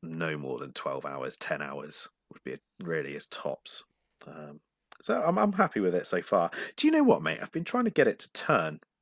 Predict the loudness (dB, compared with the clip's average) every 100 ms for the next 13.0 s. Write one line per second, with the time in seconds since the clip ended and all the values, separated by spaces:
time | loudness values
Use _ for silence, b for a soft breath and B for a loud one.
0 | _ _ _ _ -16 -12 -8 -6 -6 -6
1 | -6 -8 -8 -6 -4 -4 -6 -6 -4 2
2 | 2 4 2 4 4 4 4 2 2 -2
3 | -6 -6 -8 -8 -8 -12 _ _ _ -16
4 | -14 -6 -6 -6 -12 B B B B B
5 | B -6 0 2 4 4 6 6 6 6
6 | 4 4 2 -2 -4 -4 -2 2 2 0
7 | _ _ _ _ -8 -4 -6 2 4 4
8 | 0 -8 _ -14 -10 -4 -4 -4 -8 -8
9 | -8 -6 -4 -2 -2 -2 -6 -4 -4 -4
10 | -8 -10 -12 -4 0 0 -2 -2 -4 -4
11 | _ -14 -2 -2 2 2 2 6 8 10
12 | 8 6 0 -4 0 2 4 4 2